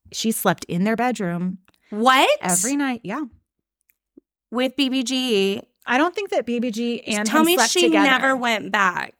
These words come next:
Speaker 2: Tell me that it never, like, that B B G never went back to him and that they never,
Speaker 1: Oh, no, no,
Speaker 2: like
Speaker 1: no. They were married until he died.
Speaker 2: Cool.
Speaker 1: Mm-hmm.
Speaker 2: Love that for her.
Speaker 1: Yeah.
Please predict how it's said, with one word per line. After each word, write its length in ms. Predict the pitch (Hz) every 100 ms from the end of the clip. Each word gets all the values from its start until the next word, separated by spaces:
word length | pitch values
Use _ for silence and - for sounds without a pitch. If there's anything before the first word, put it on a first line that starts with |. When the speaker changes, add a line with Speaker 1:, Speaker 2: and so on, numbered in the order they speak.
| -
Speaker 2:
Tell 220 | - 233
me 200 | 247 269
that 280 | 269 226 -
it 160 | 208 -
never, 640 | 202 196 190 202 196 202 -
like, 500 | 196 185 180 185 - _ _ _ _ _ -
that 440 | 208 185 - 226
B 140 | 226
B 100 | 214
G 240 | 196 208 202
never 240 | 190 185
went 220 | 180 -
back 240 | - 170 -
to 120 | -
him 280 | 185 - -
and 160 | - 233
that 160 | -
they 120 | - 190
never, 200 | 185 277
Speaker 1:
Oh, 80 |
no, 120 | 349 370 370
no, 200 | 349 214
Speaker 2:
like 100 | 214
Speaker 1:
no. 40 |
They 120 | 254
were 180 | 269 285
married 320 | 254 226 214
until 800 | 190 185 185 - _ - - 190
he 120 | 165
died. 360 | 165 - 185 185 - _ _ _ _ _ _ _ _ _ _ _ _ _ _ _ _ _ _ _
Speaker 2:
Cool. 360 | - - 101 - _ _ _ _ _ -
Speaker 1:
Mm-hmm. 340 | 202 185 - 202 -
Speaker 2:
Love 200 | 185 185
that 160 | 190
for 160 | - -
her. 60 | -
Speaker 1:
Yeah. 220 | -